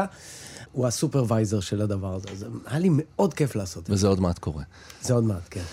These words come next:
Speaker 2: אז זה מוביל אותי לשאלון המהיר שלנו, ואני
Speaker 1: יאללה,
Speaker 2: מדלג
Speaker 1: בטח.
Speaker 2: על, אה,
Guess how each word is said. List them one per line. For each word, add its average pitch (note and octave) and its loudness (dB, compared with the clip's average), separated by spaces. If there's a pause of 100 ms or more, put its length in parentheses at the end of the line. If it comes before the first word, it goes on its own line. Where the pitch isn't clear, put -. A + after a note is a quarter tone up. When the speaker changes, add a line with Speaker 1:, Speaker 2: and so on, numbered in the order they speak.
Speaker 2:
אז F#2+ 0
זה G2 2
מוביל G2+ 6
אותי G3 4
לשאלון A#2 4
המהיר B2 6
שלנו, E2+ 4
ואני F#2 4
Speaker 1:
יאללה, G#2 8
Speaker 2:
מדלג A#2+ 8
Speaker 1:
בטח. F3+ 10
Speaker 2:
על, D3+ 10
אה, G#2+ 8